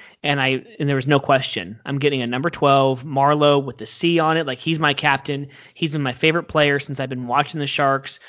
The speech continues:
you know, since their inception in nineteen ninety-one. Come on now. He got, he got drafted in the sixth year of just them being a team.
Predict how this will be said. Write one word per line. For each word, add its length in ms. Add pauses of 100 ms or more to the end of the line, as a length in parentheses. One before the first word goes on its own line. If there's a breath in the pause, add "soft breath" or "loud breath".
(140)
you 80
know, 220 (180 loud breath)
since 240
their 160
inception 480
in 80
nineteen 240
ninety-one. 560
Come 200
on 120
now. 160
He 80
got, 220
he 260
got 140
drafted 420
in 80
the 80
sixth 460
year 260
of 160
just 220
them 160
being 280
a 60
team. 480